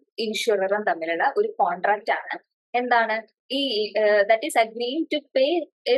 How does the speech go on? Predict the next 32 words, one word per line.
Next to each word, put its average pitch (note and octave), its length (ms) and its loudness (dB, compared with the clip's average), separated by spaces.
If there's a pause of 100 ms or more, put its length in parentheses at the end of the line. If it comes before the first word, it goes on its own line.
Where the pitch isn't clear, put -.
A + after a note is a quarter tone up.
sum B3 160 0 (100)
of C4 100 -8 (120)
money. G3 220 -2 (100)
എന്തെങ്കിലും C4 380 -2
ഒരു C#4+ 160 -2
ഇവന്റ് A#3+ 320 -2
ഒക്കർ C4+ 320 0
ചെയ്യുമ്പോൾ G#3 340 -2 (140)
ഒരു C#4+ 140 2 (100)
ലംസം B3 420 -4 (100)
എമൗണ്ട് G3 340 -2 (480)
ഈ - 20 -2 (120)
ഇൻഷുർഡിന് A3+ 540 -2 (100)
കിട്ടും G#3+ 340 -2 (120)
എന്ന് G3+ 200 -2
ഉറപ്പിക്കുകയാണ്. G3 640 -4 (240)
അതിന് A3 280 0
പകരം F#3 380 2 (180)
ഈ C4 60 -6 (160)
ഇൻഷുർ, B3+ 360 -4 (300)
ഇൻഷുർഡ് C4+ 460 0
എന്ത് G#3+ 160 -8
ചെയ്യുന്നുണ്ട്, G#3 380 -2 (800)
ഇൻസ്റ്റാൾമെന്റ് A#3+ 760 0
ആയിട്ടോ F3 320 2 (100)
അല്ലെങ്കിൽ G3 320 -2
ലംസം G#3 340 -4 (120)
ആയിട്ടോ F3+ 200 -2 (100)
ഒരു G#3 160 2
എമൗണ്ട് E3+ 320 0 (160)
അങ്ങോട്ടും G3 500 -2
കൊടുക്കുന്നുണ്ട്, F#3 500 -4